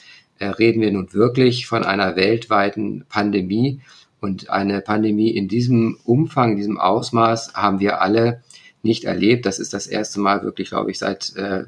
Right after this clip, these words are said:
wahrscheinlich hundert Jahren, seit der spanischen Grippe in diesem Ausmaß. Und auch die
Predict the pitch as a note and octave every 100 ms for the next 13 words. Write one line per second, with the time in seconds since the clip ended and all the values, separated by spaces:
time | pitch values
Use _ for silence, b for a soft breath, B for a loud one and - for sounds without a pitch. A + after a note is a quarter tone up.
0 | - G2+ - G2 G2 - A2+ A2 - G#2
1 | A2 G#2+ G2+ - G#2 G#2+ - - A2+ A#2
2 | G2 F#2+ G2+ - G2 A2 - B2+ B2 B2
3 | - B B B B _ A2+ A2 A2+ C3
4 | - B2+ A#2+ B2